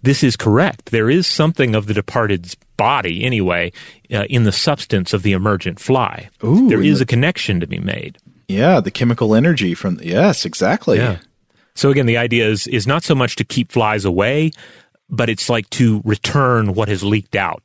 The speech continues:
Speaker 1: to the body through symbolic flies. Now, as for flies in general, uh, Kritsky and Cherry point out that, that flies are often associated with death just throughout global myth cycles.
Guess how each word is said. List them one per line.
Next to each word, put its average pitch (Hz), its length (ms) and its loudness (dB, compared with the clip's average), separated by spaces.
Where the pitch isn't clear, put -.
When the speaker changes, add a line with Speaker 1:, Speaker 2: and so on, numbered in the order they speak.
Speaker 1:
to 113 80 -2
the 98 100 0
body 92 380 -2
through 104 440 0
symbolic 95 580 -2
flies. - 580 -10
Now, 117 220 0
as 147 200 -2
for 123 180 0
flies 113 480 0
in 104 120 2
general, 110 560 0
uh, 92 140 0
Kritsky 123 360 -2
and 101 120 2
Cherry 104 240 0
point 110 280 0
out 98 260 -4
that, 95 180 -4
that 110 140 -2
flies 123 340 0
are 101 80 0
often 101 320 0
associated 92 640 -2
with 90 160 -4
death 87 440 -4
just - 240 -6
throughout 92 420 -2
global 92 440 -2
myth 87 240 -4
cycles. 80 640 -6